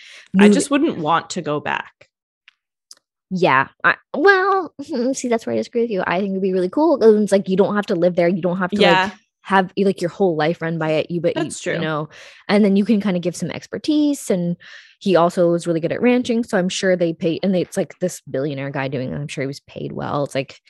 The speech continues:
Speaker 1: Right.
Speaker 2: everything has a, has a price, right?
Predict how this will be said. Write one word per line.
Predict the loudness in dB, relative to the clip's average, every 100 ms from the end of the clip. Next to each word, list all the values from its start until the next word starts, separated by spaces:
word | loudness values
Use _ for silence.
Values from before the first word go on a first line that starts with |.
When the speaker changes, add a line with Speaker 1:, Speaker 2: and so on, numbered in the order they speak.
| -20 -16
Speaker 1:
Right. | -14 -14 _ _ _ _
Speaker 2:
everything | 4 4 4 2
has | -2
a, | -6 _ -6
has | -4
a | -4 -12
price, | -16 -14 -14 -12
right? | -6 -6 -6